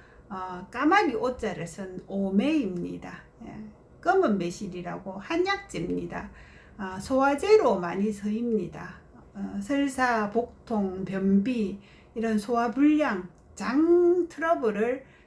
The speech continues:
개선해주는 약재죠. 그런데 이제 오매는 이제 차로 따려서 먹든지 그렇게 하면 되고, 어, 오매는 약재지만 매실청은 음식이니까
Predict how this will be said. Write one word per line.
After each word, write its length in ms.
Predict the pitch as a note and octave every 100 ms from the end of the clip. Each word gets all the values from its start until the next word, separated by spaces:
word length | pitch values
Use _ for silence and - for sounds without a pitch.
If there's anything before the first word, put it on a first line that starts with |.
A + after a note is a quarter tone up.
| -
개선해주는 1300 | A#3+ D#4+ D#4 G#3 F3+ F3+ F3+ F#3+ F#3 F3+ G3 F3+ F3
약재죠. 1000 | F#3 - - A3+ G#3 E3 D#3 E3 - - - - -
그런데 640 | C#4+ E4 D#4+ E4+ E4 D#4+ G#3
이제 400 | G3 G3 F#3+ -
오매는 680 | G#3+ B3 F4 F4+ B3+ G#3+ F3
이제 160 | F3+
차로 360 | - E4+ E4 A#3
따려서 420 | C4 C#4 A#3+ A3
먹든지 500 | F3 F3 B3+ A#3+ A3
그렇게 320 | G#3+ - -
하면 260 | B3 A#3+ G3+
되고, 580 | G#3 G#3+ F3+ F#3+ G#3+ B3 - - - G3+
어, 300 | F#3 F#3 G3
오매는 320 | B3+ G4 F#4
약재지만 960 | G#3+ G3 C#4 C4 A3 F#3+ F3+ F#3 F#3+ F3+
매실청은 720 | F#3+ G#3 A3+ - F4 E4+ G#3+
음식이니까 1120 | C4 D4 D#4+ D#4 A3 F3 F3 - A3 F#3